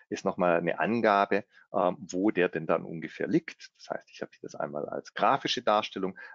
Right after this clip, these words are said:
aber Sie sehen auch die einzelnen Punkte dahinter. Und so habe ich die Möglichkeit eben auch nochmal losgelöst von, von einem sehr subjektiven Gefühl vielleicht,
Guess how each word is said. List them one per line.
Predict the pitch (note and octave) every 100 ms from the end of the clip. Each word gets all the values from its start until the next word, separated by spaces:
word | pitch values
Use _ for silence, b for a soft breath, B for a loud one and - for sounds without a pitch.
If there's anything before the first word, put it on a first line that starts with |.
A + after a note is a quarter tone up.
| -
aber | E2+ -
Sie | F2+
sehen | - F2+
auch | - -
die | -
einzelnen | C#2+ D2 - E2+ -
Punkte | - F#2+ -
dahinter. | - - - - B B B
Und | - -
so | B2+
habe | C#3+
ich | -
die | G#2
Möglichkeit | A2+ C3 - - B2 A2+ -
eben | G#2 G2+
auch | F#2 F2+
nochmal | F2+ F2
losgelöst | E2 B2 D3+ - B2+ C3 -
von, | - E2 -
von | -
einem | - C#2+ D2
sehr | - -
subjektiven | - - C#3+ - C3+ - B2+
Gefühl | A#2+ - A#2+
vielleicht, | - G#2+ G2+ G#2+